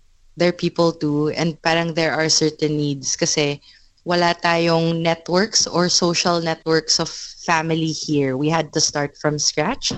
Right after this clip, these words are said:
So, kailangan natin, um, alagaan yung mga relationships na nakukuha natin. Whereas sila, meron silang pamilya, meron silang yung mga kaibigan nila, nakasama nila sa eskwelahan mula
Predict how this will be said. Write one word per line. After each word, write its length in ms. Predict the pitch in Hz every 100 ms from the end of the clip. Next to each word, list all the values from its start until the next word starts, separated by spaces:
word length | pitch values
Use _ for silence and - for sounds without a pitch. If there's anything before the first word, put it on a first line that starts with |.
| - - - -
So, 160 | -
kailangan 540 | 202 220 226 214 208 202
natin, 480 | 190 185 190 190 180 - - _ _ _ _ _
um, 320 | - 180 180 -
alagaan 760 | 185 180 175 165 156 165 170 165
yung 160 | 170
mga 400 | 170 165 160 160 - _ _ _ _ _
relationships 1160 | 170 175 165 160 - 165 - 160 - - - -
na 240 | 160 160
nakukuha 600 | 160 156 156 - 156 156
natin. 600 | 147 143 135 139 135 139 -
Whereas 380 | 180 185 185 180
sila, 580 | - 202 165 147 147 -
meron 280 | 185 180 175
silang 300 | 160 160 147
pamilya, 680 | - 156 208 269 247 220 214
meron 380 | 196 175 160 160
silang 440 | - 160 151 147 - _ _ - - - _ _
yung 180 | 185 185
mga 240 | 185 185
kaibigan 440 | 165 165 156 175 190
nila, 500 | 214 220 214 196 190
nakasama 560 | 180 185 - 165 160
nila 240 | 165 160 160
sa 160 | -
eskwelahan 720 | 151 - - 156 156 160 151 156
mula 480 | 156 156 151 151